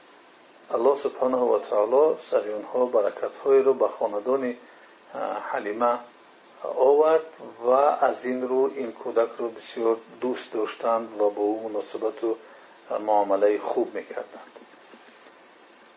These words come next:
Дигар ин ки савум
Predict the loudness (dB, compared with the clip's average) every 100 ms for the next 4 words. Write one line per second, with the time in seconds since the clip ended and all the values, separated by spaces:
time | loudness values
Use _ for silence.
0 | -20 -10 -2 2 2 2 -2 -4 0 4
1 | 4 2 -4 -16 -18 -18 -8 2 4 6
2 | 4